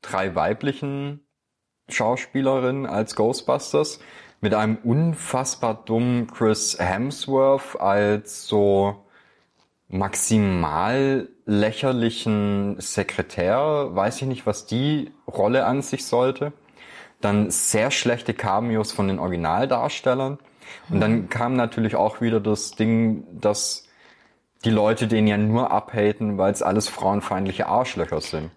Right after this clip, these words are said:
Speaker 2: Ach.
Speaker 1: Und dann muss man einfach sagen, nee, das Problem ist einfach, dreißig Jahre lang schreien die Leute, dass sie einen neuen Film haben.
Speaker 2: Ja.
Speaker 1: Und ihr nehmt einfach nur Dinge aus diesem Film, die keiner haben will,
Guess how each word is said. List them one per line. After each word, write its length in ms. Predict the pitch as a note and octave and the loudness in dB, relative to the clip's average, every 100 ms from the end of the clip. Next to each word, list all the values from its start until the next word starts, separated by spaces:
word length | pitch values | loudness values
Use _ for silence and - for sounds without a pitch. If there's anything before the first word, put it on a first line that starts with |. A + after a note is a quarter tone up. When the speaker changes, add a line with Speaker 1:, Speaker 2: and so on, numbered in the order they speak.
| - | -8
Speaker 2:
Ach. 180 | - F3 | -6 -2
Speaker 1:
Und 80 | F#2+ | 0
dann 160 | G#2 A2 | 2 2
muss 140 | - | 2
man 100 | A#2 | 2
einfach 280 | G#2 G#2+ A2 | 0 -2 -4
sagen, 340 | - G2+ G#2 - _ - | -2 -2 -2 -8 _ -2
nee, 480 | G#2 B2 D3+ - - | 2 2 2 -2 -6
das 140 | G#2+ | -8
Problem 380 | - G#2 A2 C#3 | -4 0 2 2
ist 140 | C3 E2 | 0 -2
einfach, 420 | F#2+ G#2 - - - _ _ _ _ _ _ _ _ _ _ _ _ _ _ _ | -2 -2 -4 -4 -10 _ _ _ _ _ _ _ _ _ _ _ _ _ _ _
dreißig 400 | - A#2 D#3 D#3+ | -2 0 0 0
Jahre 240 | C#3 B2+ C#3+ | 0 0 0
lang 200 | B2+ B2 | 0 0
schreien 440 | - - G#2+ C3 | -2 0 0 0
die 80 | C#3 | 2
Leute, 340 | B2 D3 D3 | 2 2 2
dass 220 | B2 A#2 - | 0 0 2
sie 80 | |
einen 200 | A2 G#2+ | 2 2
neuen 280 | G#2 A2 A2+ | 2 2 2
Film 420 | - A#2+ C#3 C#3+ | 0 0 0 0
haben. 380 | F#2 F2 G2 C#3+ - E3 | 0 0 0 -4 -8 -4
Speaker 2:
Ja. 320 | E3+ D#3+ D#3 | -2 -2 0
Speaker 1:
Und 180 | A#2+ B2+ | 2 2
ihr 100 | C3+ | 2
nehmt 360 | A#2 B2+ C#3+ | 2 2 0
einfach 680 | - A#2+ B2 - B2+ B2 - _ _ _ _ _ _ _ - _ _ _ _ _ - | -2 -2 -2 -2 -4 -4 -12 _ _ _ _ _ _ _ -20 _ _ _ _ _ 2
nur 260 | C#3 F3 | 4 4
Dinge 320 | - D#3 D#3 | 2 0 2
aus 140 | A#2 B2 | 0 2
diesem 260 | B2 B2 A2+ | 0 0 -2
Film, 340 | - C3+ C3+ | 0 0 -2
die 80 | A2+ | -6
keiner 400 | - A2+ D3 B2 | -4 -2 -2 -2
haben 340 | A2 A2+ F#2 | 0 -2 -2
will, 240 | E2+ F#2+ | -4 -4